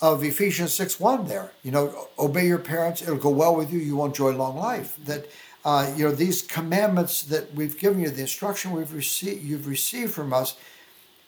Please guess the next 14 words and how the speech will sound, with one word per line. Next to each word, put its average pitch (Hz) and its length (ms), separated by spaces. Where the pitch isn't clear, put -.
opens 220 380
up 175 140
the 160 80
path 151 400
of 139 120
life 160 300
for - 220
you. 98 240
So 175 500
we, 170 180
we 165 260
want 220 340
them 170 260
to, 143 340